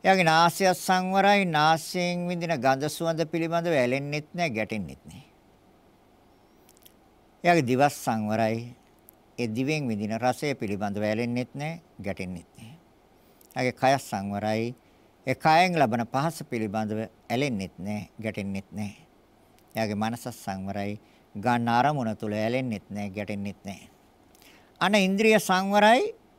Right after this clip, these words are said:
ලස්සන ඵලයක් ඉපදුවා මනා නුවණ හේතු කරගෙන. ඒතර මනා නුවණ නැමැති ඒ ඵලය හේතුයි. ඒක උපදිවේ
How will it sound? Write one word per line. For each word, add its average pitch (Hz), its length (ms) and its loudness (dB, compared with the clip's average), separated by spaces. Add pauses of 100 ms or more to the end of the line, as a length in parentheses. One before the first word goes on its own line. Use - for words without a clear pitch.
(560)
ලස්සන 123 360 -2
ඵලයක් 127 460 0
ඉපදුවා 110 420 -2 (880)
මනා 110 420 -2
නුවණ 110 320 -4 (360)
හේතු 107 340 -6
කරගෙන. 90 380 -10 (1120)
ඒතර 165 120 2
මනා 185 360 6
නුවණ 196 360 4 (380)
නැමැති 202 520 0 (580)
ඒ 190 180 2
ඵලය 139 340 6 (580)
හේතුයි. 131 520 -2 (840)
ඒක 151 180 2
උපදිවේ 156 680 4